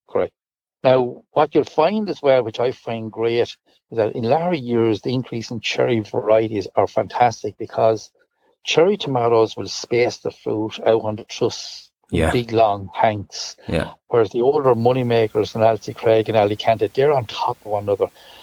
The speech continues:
Speaker 1: And this is the thing we haven't talked about, is high humidity.
Speaker 2: Okay.
Speaker 1: See, when your, when your tomato crop is growing during the summer, don't forget daylight starts at half four or five in the morning.
Speaker 2: Yeah.
Speaker 1: And people suddenly say, "Oh, I didn't open my polytunnel," and they go out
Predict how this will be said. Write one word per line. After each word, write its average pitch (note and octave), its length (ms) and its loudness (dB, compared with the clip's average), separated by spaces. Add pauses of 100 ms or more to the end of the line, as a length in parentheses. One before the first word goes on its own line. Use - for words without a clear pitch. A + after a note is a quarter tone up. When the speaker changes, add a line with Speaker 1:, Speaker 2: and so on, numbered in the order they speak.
(120)
Speaker 1:
And A2 180 0
this C#3+ 200 -2
is D#3+ 120 -4
the C3 80 2
thing B2 200 -2
we A2 100 -4
haven't A2 260 0
talked G#2+ 260 0
about, A2+ 120 4
is G2 80 0
high A2+ 220 2
humidity. A2 640 -2 (300)
Speaker 2:
Okay. F2+ 240 -6
Speaker 1:
See, B2 220 -10
when B2 200 -8
your, E3+ 380 4 (180)
when C3 120 -2
your D#3+ 120 4
tomato C#3 240 0
crop - 300 -2
is G#2 100 -8
growing A#2 360 0
during G#2+ 260 -2
the G2+ 60 -6
summer, A#2+ 480 -2 (720)
don't B2+ 180 2
forget - 360 0
daylight C3+ 400 2
starts - 360 -4
at - 80 -6
half A2 320 -2
four A2 400 2
or G2+ 60 2
five G#2+ 600 -2
in G#2 160 -6
the G#2+ 60 -6
morning. A2 460 0 (260)
Speaker 2:
Yeah. G2 180 -4
Speaker 1:
And G#2 100 -6
people C3+ 520 2
suddenly A#2 380 0
say, G#2 280 -2 (100)
"Oh, D3 280 2 (180)
I A#2 80 4
didn't - 260 -10
open B2+ 260 0
my A2+ 60 -4
polytunnel," A2+ 640 -2
and A2+ 100 0
they A#2+ 60 -4
go C#3+ 200 2
out E3 100 -4